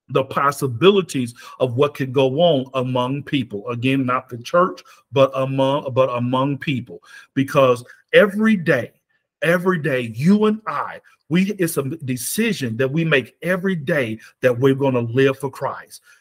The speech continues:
Every day I get up, one of the things I pray in my prayer, I corporate, I say this all the time on here, "Lord, I want to be better today for you than I was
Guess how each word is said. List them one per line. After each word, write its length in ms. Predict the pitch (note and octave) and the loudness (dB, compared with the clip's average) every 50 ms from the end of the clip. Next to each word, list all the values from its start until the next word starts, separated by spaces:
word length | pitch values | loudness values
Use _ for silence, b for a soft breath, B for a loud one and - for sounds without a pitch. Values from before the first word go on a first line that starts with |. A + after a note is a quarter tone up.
| b b - | b b 2
Every 300 | C#3+ D3+ D3 D#3 E3+ D#3 | 2 2 2 2 -2 0
day 220 | C#3 E3+ E3 E3 | 2 4 4 4
I 160 | D3 D#3+ E3+ | 4 4 2
get 220 | D#3 C3+ E3 E3 D3+ | 0 0 -2 0 0
up, 220 | C3 A2 G#2+ - _ | 0 0 -2 -6 _
one 240 | B2+ C3+ C#3 C#3+ D3 | -10 -6 -4 -4 -2
of 80 | D3+ C#3+ | -2 -4
the 100 | D3 D3 | -4 -4
things 300 | - D3+ D#3 D#3 D#3 D#3+ | -4 -4 -4 -4 -2 -2
I 120 | D3 D3+ | -2 -2
pray 420 | D3 _ - E3 D#3+ D#3+ D#3+ E3 | -4 _ -4 -2 0 0 0 0
in 80 | D#3+ D3+ | -2 -2
my 160 | D3 D3+ E3 | -2 -2 -4
prayer, 340 | D#3+ - - F3 D3+ C3 A#2 | -4 -4 -2 -2 0 0 0
I 40 | A#2 | -2
corporate, 340 | - - D3 D3+ D3+ C#3+ B2+ | -2 -4 -4 -4 -2 -2 -4
I 40 | |
say 200 | A#2 - D3+ D3 | -4 -2 -2 -2
this 180 | D3 D3 C#3+ - | -2 -2 -4 -4
all 120 | D3 D3 | -4 -4
the 80 | D3 D3 | -4 -4
time 300 | D3 - D3+ D3+ D3+ D#3 | -4 -4 -4 -4 -4 -4
on 180 | D3+ D3 C#3 C3+ | -4 -6 -4 -4
here, 200 | B2 A2+ G2+ - B B B B B B | -4 -4 -6 -6 B B B B B B
"Lord, 340 | B2+ C#3+ D3+ E3 F3 F3 D3+ | 4 8 10 10 10 8 6
I 100 | C#3+ C#3+ | 4 2
want 260 | C#3 C#3 D#3+ E3+ E3+ | 2 2 2 0 0
to 100 | - E3 | 0 -4
be 160 | C#3+ C3+ C#3 B2+ | -6 -6 -6 -4
better 320 | A#2 C#3 D#3+ F3 F3+ F3 | 0 2 2 2 2 0
today 540 | E3+ - - C3 B2 A2+ D3 D#3+ F#3 G#3 G#3+ | -4 -8 -10 -10 -6 -2 0 2 2 2 2
for 320 | G#3 - - C#3+ C#3+ C3 | 0 -2 -2 0 0 0
you 340 | B2+ A#2+ C#3 C3 A2 G2 F#2 - b b b b b | 0 -2 -4 -4 -4 -4 -8 -12 b b b b b
than 240 | B2+ B2 D3+ C#3 C3+ | -2 2 2 4 4
I 140 | C#3+ C#3+ A#2+ | 4 2 0
was 540 | A2+ A2+ A#2 D#3+ E3 D#3 C3+ B2+ B2 - | -2 -2 2 4 6 6 6 4 2 2